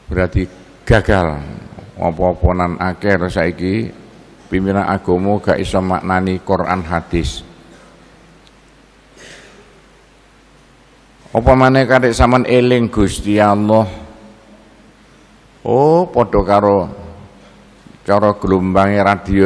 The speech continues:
niku apa? Ya, malah gelombang tinggi, malah iso parek, malah iso terang. Lampu ono kowe srengenge.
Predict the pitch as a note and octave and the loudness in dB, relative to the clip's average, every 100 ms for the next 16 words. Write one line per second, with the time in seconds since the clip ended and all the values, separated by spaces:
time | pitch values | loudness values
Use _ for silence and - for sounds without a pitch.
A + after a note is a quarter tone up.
0 | F#2+ F#2+ F#2 A#2 C3 A2+ F#2+ E2+ - - | 2 0 0 0 0 -6 -12 -18 -20 -20
1 | - - - - - G#2 F2 F#2 D#2 C2 | -20 -20 -20 -12 -2 0 2 0 0 -4
2 | - - - - - - - - _ _ | -12 -20 -20 -20 -20 -20 -20 -20 _ _
3 | _ _ - A2 A#2+ B2+ - G#2 G2+ A#2 | _ _ -6 -2 0 0 0 0 2 0
4 | G#2+ A#2+ A#2 G#2+ G#2 G#2 G2 G#2+ A2 G#2+ | 0 -2 0 0 0 0 0 0 0 0
5 | A2 - A2+ A#2 A2+ A2+ A2+ G2 G#2+ G#2 | -2 0 0 0 0 -2 -2 -2 -2 0
6 | F2+ G2+ A2 G#2 G#2+ A2+ A2+ A2+ A2+ A2+ | -2 -2 -2 -2 -4 -2 0 0 0 0
7 | A2 G#2 G2+ G2 - - - - - - | -2 -6 -10 -16 -20 -20 -20 -20 -20 -20
8 | - - - - _ _ - F#2 G2+ G#2 | -20 -20 -20 -20 _ _ -12 -4 -2 -2
9 | G#2+ A2+ A#2 A2+ A2+ A2 - G#2+ A2 A2 | -2 -2 -2 -2 -2 0 0 -2 -2 -2
10 | G#2+ G#2 G#2 G2+ | -2 -2 -4 -4